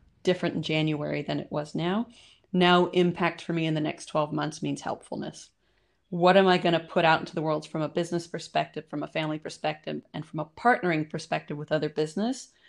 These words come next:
that is going to mean simply helpfulness? The bottom line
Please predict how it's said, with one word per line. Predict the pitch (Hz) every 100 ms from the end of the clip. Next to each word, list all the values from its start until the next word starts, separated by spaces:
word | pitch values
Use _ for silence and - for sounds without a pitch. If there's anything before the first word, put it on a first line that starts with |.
| _ _ -
that | 175
is | 175 -
going | - 180 208 214
to | 208
mean | 185 165 160 165
simply | 156 160 156 - 151
helpfulness? | 147 151 - - - - - _ _
The | 175
bottom | 170 180 175
line | 165 170 190 226